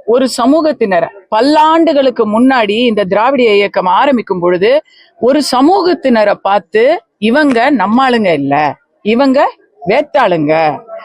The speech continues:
வந்தேரிகள்" அப்படின்னு சொன்னாங்க. தமிழர்களையே, தமிழர்கள்ல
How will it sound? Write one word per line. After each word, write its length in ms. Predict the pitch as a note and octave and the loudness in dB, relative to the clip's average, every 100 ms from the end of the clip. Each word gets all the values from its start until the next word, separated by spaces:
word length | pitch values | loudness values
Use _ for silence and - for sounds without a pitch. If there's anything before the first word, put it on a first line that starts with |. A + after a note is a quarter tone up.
| - G#3 | -6 -2
வந்தேரிகள்" 720 | C#4 D#4 E4 A#3 F3 F#3+ F3+ - - | 0 2 2 0 0 -2 -2 -6 -6
அப்படின்னு 360 | F#3+ G#3+ B3+ C4+ A3+ | -4 0 0 0 -2
சொன்னாங்க. 300 | A3+ G3 E3 A#3 | -2 0 -2 0
தமிழர்களையே, 540 | C4 F4 D#4+ C#4+ A3 - _ _ _ - - - | 0 0 0 0 0 -2 _ _ _ -20 -12 -2
தமிழர்கள்ல 760 | G#3 D#4+ F#4 B3+ G#3 F3+ A#3 | 0 2 2 2 0 0 0